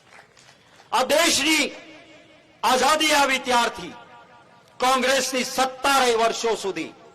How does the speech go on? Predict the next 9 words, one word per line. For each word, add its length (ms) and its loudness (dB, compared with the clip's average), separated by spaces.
કોઈ 240 2
પણ 260 0
દિવસ 480 -2
ગમે 380 2
તેવું 320 2
ખોટું 340 0
ભાજપે 500 -2
કર્યું 320 -4
હશે 240 -12